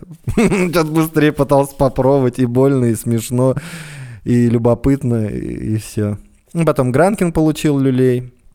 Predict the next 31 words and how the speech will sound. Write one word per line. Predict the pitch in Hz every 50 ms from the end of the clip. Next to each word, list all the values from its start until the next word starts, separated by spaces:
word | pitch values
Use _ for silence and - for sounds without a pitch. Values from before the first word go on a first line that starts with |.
| _ _ _ _ _ _ _ _
М, | - 131 120 113 113 113 113 110 110
вот. | 107 110 110 110 -
Нормально, | 185 233 240 226 208 196 180
кстати, | - 156 143 135
татуировка. | - - - 113 110 104 107 104 - - - - _ -
<laughs> | -
Там | 226 226 196 185 165 160
зажила, | 170 165 156 147 147 147 143 139 139 135 135 131 131 131 127 - _ - 180 185 202 190 165 - -
надеюсь. | 117 123 123 120 113 117 117 113 110 - -
Потом | 127 120 - 131 127
я | 123
поехал | - 127 120 113 - 113 104
в | 101 107
Митино | 123 151 175 180 - 139 127
ещё | 123 - - 120 107
к | - 113
одному | 107 107 110 110 107 107 107 -
своему | - 107 107 107 101
товарищу. | - 110 107 104 107 107 104 101 - - - 104 107 113 - - - - - - - - - - - - - - - _ _ _ _ _ _ _ _ _ - _ _ - _ _ _ _
Мы | 156 147 147
взяли | 135 127 135 143 139 131
какой-то | - 127 117 -
вот | 120 120 -
такой | 135 - - - 127 135 131 123 107
большой | 117 113 110 - - - 131 120 107
проект | - 113 110 110 113 117 127 120 - - -
в | - - -
стиле, | - - - 123 120 110 110 110 107
эм, | 107 107 107 107 101 104 107 110
там, | - 107 104 104
маори. | 107 110 113 113 113 117 120 127 131 135 135 120 113 117 113